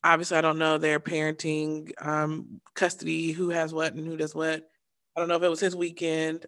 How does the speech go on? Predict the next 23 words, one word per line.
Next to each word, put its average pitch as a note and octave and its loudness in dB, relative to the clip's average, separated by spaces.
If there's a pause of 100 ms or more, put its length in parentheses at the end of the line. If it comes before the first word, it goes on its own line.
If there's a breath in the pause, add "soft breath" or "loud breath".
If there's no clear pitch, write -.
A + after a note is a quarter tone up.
I D#3 -4
don't D#3+ -8
know. D#3 -4 (420 soft breath)
But F3+ 8
I E3+ 6 (180)
don't E3 6
think E3 -4 (240)
to, B3 10
for G3+ 2
him G#3 2
to F3 0
get F3 4
on F3 6
Instagram E3 0
like E3 -2
that, E3+ 0
it E3 4
just F#3 -6
kinda E3 4 (600 soft breath)
made F3+ 4
me D#3+ -2
sad, A#2 -4 (180)
um, D#3 2